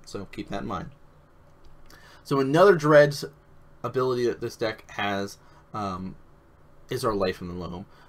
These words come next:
You can return three target land cards from your graveyard to your hand and dredge three. So, three cards, not too bad. Um, but hey, you know what? This also combos quite nicely with that Conflagrate there,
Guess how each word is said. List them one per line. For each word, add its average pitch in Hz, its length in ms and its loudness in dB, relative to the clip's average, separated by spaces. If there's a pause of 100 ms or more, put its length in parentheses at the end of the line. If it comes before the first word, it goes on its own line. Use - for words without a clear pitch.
(100)
You 123 80 -8
can 135 100 -6
return 160 380 -4
three 151 180 0
target 143 260 0
land 123 220 -6
cards 120 220 -2
from 120 100 -10
your 110 80 -8
graveyard 104 360 -4
to - 100 -12
your 98 100 -6
hand 123 380 -8 (380)
and 95 160 -10
dredge 98 600 -6
three. 90 420 -6 (1300)
So, 90 280 -10 (460)
three 151 200 0
cards, 117 380 0
not 113 180 -6
too 113 120 -12
bad. 151 400 2 (420)
Um, 98 460 -6
but 160 160 2
hey, 190 260 0 (140)
you 131 80 -10
know 143 140 -2
what? 156 240 -2
This 147 180 0
also 147 280 0
combos 131 400 -4 (140)
quite 135 240 -4
nicely 120 300 -8
with 110 100 -8
that 98 240 -6
Conflagrate 98 560 -4
there, 95 320 -6